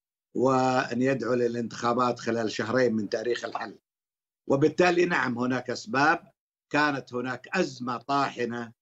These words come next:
ما بين السلطتين التشريعية والتنفيذية، آه، على إثر انتخابات ألفين وعشرين، وخاصة الحقيقة، آه، عندما، آه، اعترض عدد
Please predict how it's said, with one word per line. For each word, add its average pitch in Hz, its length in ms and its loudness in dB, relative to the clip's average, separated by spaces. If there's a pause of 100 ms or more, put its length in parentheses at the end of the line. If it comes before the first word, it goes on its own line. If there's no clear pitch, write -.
(380)
ما 147 180 2
بين 139 320 0
السلطتين 123 680 -4
التشريعية 123 800 0
والتنفيذية، 117 1120 4 (760)
آه، 131 160 2
على 147 720 2 (100)
إثر 151 580 0
انتخابات 139 800 2 (440)
ألفين 139 440 2
وعشرين، 139 840 0 (480)
وخاصة 131 1600 -2
الحقيقة، 123 720 -4 (480)
آه، 123 320 0
عندما، 127 920 0 (420)
آه، 117 200 -4
اعترض 156 540 4
عدد 123 540 2